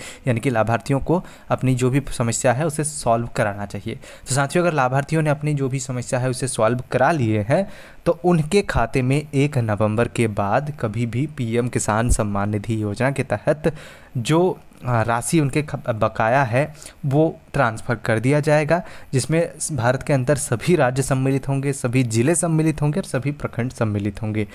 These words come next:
लाभार्थियों की संख्या, आ, काफ़ी ज़्यादा है जिन्हें ये पैसे नहीं दिए जा रहे थे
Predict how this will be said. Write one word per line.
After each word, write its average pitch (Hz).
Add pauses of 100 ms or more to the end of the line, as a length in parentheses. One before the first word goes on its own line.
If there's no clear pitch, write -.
(340)
लाभार्थियों 151
की 180
संख्या, 156
आ, 117
काफ़ी 135
ज़्यादा 117
है 151
जिन्हें 123
ये 123
पैसे 120
नहीं 110
दिए 131
जा 127
रहे 127
थे 156